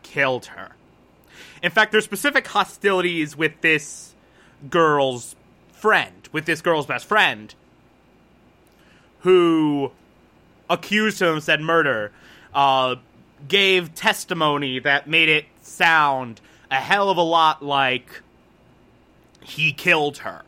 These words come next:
Like, this dude flat out said, "This dude killed her. This is why I think that," to the police. And so, like, this entire legend has come up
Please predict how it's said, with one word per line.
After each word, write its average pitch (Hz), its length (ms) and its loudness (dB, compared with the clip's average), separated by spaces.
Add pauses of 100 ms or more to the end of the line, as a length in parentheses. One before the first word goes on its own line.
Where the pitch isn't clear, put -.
(920)
Like, 139 240 0
this 175 240 0
dude 175 320 2
flat 185 300 2
out 165 200 2
said, 143 600 0 (960)
"This 127 600 0
dude 196 580 0
killed 175 420 0
her. 135 500 0 (1700)
This 170 280 0
is 160 140 0
why 151 280 2
I 123 140 2
think 156 400 -6
that," 95 240 -16 (120)
to 165 120 -6
the 123 80 -10
police. - 720 -10 (1200)
And 156 160 -2
so, 165 300 2
like, 151 260 0
this 160 160 -6
entire 170 480 0
legend 147 800 0
has 131 500 -4 (300)
come 156 260 0
up 139 220 -2